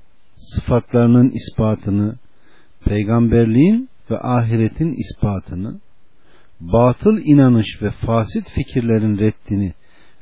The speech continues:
öylesine tezammun ve teahhüt eder ki, yani zemmeder ve anlatır ki, bu konuda o eşsiz ve emsalsizdir.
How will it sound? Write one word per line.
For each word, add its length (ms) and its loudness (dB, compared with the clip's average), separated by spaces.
öylesine 580 4
tezammun 840 2
ve 200 -4
teahhüt 680 -2
eder 360 -4
ki, 320 -10
yani 360 -8
zemmeder 840 0
ve 60 -12
anlatır 640 -6
ki, 280 -6
bu 60 4
konuda 520 2
o 180 -2
eşsiz 920 -4
ve 80 -4
emsalsizdir. 1120 -8